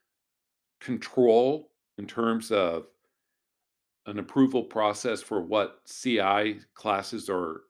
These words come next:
up and running, which attributes for each. But it also needs, what kind of metrics do our stakeholders need?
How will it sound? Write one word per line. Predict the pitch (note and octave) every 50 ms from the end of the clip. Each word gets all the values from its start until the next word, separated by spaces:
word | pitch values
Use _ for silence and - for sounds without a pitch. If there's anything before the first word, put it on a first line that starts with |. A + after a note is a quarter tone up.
| _ -
up | G2+ G2+ -
and | G2+ F#2 F#2+
running, | G2+ G#2+ A2 A#2 A#2 A2+ A2+ G#2+ G#2 G2+
which | - G#2+ F#2 - - _
attributes | F#2+ F#2+ G2 G#2 - - C3 G#2+ G#2 G#2+ A2 -
for | - - F#2+ F#2+ G2
each. | G2 A2 A2 G#2+ A2 A2+ A2 - - - _ _ _ _ _ _ _ _ _ _ _ _ _ _ _ _ _ _ _ _ _ _ _ _ _ _ _ _ _ _ _ _ _ _ _ _ _ _ _ -
But | B2 B2+
it | C3 A#2+ C3+
also | C#3+ E3 E3+ - - G3+
needs, | F#3+ E3 C#3+ C3+ C3+ B2+ A#2+ A#2 A2 - - - _ _ _ _ _ _ _ _ _ _
what | - - A2 A2
kind | - D3 C#3+ B2+
of | F2 D#2
metrics | E2+ F#2+ B2 C3+ - B2 F2+ - - -
do | - - G#2
our | F#2 F2+
stakeholders | F2 - - A#2+ C3+ C3 - G#2 E2 D2 D2+ D2 - -
need? | E2 D#2+ D2+ C2+ C2 C2+